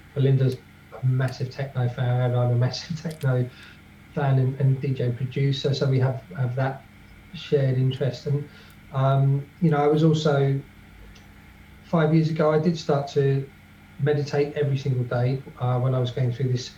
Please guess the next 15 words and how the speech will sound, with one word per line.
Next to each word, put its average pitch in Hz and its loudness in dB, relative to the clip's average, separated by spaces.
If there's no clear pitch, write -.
huge 143 -2
transition, 127 0
and 131 0
really 190 6
felt 170 2
the 151 2
benefits 156 0
of 135 2
what 147 0
doing 143 2
this 135 0
practice - -6
every 127 -4
day, 120 0
um, 117 -2